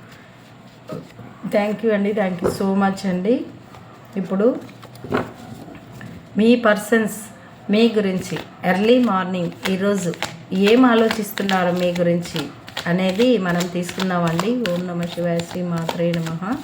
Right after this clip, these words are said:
చెప్పండి యూనివర్స్, చెప్పండి ఏంజల్స్, చూసే మా వ్యూవర్స్ యొక్క పర్సన్స్ మా వ్యూవర్స్ గురించి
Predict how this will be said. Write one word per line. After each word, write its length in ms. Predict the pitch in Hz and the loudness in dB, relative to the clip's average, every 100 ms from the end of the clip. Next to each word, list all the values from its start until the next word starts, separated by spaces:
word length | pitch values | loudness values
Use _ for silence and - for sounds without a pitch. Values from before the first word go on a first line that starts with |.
| - - - - - - - - | -10 -16 -16 -14 -14 -16 -12 -10
చెప్పండి 320 | 175 185 190 | -6 -2 -2
యూనివర్స్, 480 | 185 185 180 175 - | -2 -4 -8 -6 -4
చెప్పండి 320 | 170 180 175 | -2 -2 0
ఏంజల్స్, 680 | 170 160 165 165 170 - - | 0 -2 -4 -6 -6 -10 -6
చూసే 420 | 196 202 202 202 | -4 -4 -4 -2
మా 260 | 196 175 165 | 0 0 -2
వ్యూవర్స్ 520 | 160 165 170 165 - | -2 -2 -4 -4 -6
యొక్క 200 | 160 160 | -6 -6
పర్సన్స్ 560 | 160 156 165 170 170 - | -8 -8 -6 -4 -4 -4
మా 460 | 165 160 170 170 165 - | -6 -4 -4 -4 -6 -6
వ్యూవర్స్ 540 | 170 180 180 170 160 | -4 -4 -4 -8 -10
గురించి 600 | 143 147 147 - 190 190 | -8 -8 -8 -8 -6 -4